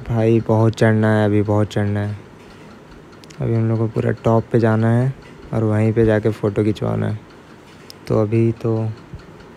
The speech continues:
लेकिन फ़ोटोज़ अच्छा आएंगे वहाँ पर, ये उम्मीद है, लेकिन चलते हैं, अभी बहुत चढ़ना है।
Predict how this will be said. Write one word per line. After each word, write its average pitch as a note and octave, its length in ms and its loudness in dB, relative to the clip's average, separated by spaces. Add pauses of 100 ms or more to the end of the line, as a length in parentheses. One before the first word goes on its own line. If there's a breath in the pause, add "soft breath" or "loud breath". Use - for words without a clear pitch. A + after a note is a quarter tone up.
(1400)
लेकिन A#2+ 400 -2
फ़ोटोज़ A#2+ 420 2
अच्छा A#2 280 2
आएंगे A#2 180 4
वहाँ A#2 200 2
पर, B2 180 0
ये A#2 180 4
उम्मीद A2+ 380 4
है, A#2 80 6
लेकिन A#2 520 2 (240)
चलते A#2 360 -4
हैं, A2+ 200 -2
अभी G#2+ 120 -4
बहुत G#2+ 280 -2
चढ़ना G#2+ 280 -4
है। G#2+ 120 -8